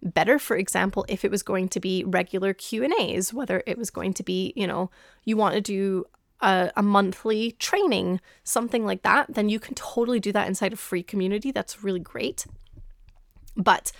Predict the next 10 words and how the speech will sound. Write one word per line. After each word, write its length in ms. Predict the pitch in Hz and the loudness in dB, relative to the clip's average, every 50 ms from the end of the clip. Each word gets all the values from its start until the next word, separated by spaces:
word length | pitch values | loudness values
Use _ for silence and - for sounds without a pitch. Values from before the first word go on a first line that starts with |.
| - - - - _ _ | -16 -20 -20 -20 _ _
you 180 | - 233 285 294 | 0 2 2 0
can 380 | - - - 302 240 254 294 | 0 0 0 2 2 2 2
consider 340 | 285 - 285 247 - 214 190 | 0 -2 0 0 2 2 2
using 280 | 196 196 202 190 190 180 | 2 2 2 0 0 -2
a 40 | |
pop-up 380 | 180 - - 220 - 202 - - | -2 0 0 0 0 0 -2 -2
group 220 | - - - - | -4 -8 -6 -8
for 340 | - - - - 170 175 180 | -10 -12 -8 -2 0 0 0
hosting 640 | 196 - - - 190 - - - - - - 180 180 _ _ _ _ _ - | 0 0 -2 -4 -4 -4 -4 -6 -6 -6 -6 -6 -8 _ _ _ _ _ -2
events. 500 | 196 175 175 - - - - - - - | 0 0 0 0 -2 -4 -6 -4 -4 -4